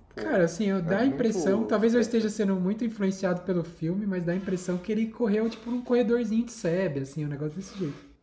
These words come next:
Speaker 1: Uhum. Mas o, aí ele, aí ele pega e fugiu. Assim, que, assim, eu entendo que, enquanto conclusão, essa era a melhor conclusão possível, né? O Voldemort voltar e o Harry não morrer, óbvio,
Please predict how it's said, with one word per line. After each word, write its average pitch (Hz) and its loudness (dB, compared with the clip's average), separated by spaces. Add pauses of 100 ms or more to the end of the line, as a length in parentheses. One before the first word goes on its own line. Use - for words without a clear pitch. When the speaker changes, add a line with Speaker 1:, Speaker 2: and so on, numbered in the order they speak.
Speaker 1:
Uhum. 131 -12 (320)
Mas 143 -2
o, 147 4
aí 131 6
ele, 147 6 (460)
aí 185 6
ele 214 4
pega 202 2 (160)
e 214 -6 (220)
fugiu. 185 2 (560)
Assim, 208 4 (240)
que, 175 2
assim, 139 0
eu 170 4
entendo 202 6
que, 156 0 (240)
enquanto 190 4
conclusão, 196 8
essa 185 8
era 185 12
a 180 6
melhor 175 6
conclusão 180 2
possível, 165 2
né? 123 4
O 123 6
Voldemort 131 6
voltar 139 4 (160)
e 170 2
o 175 10
Harry 156 10
não 131 2
morrer, 135 8
óbvio, 170 6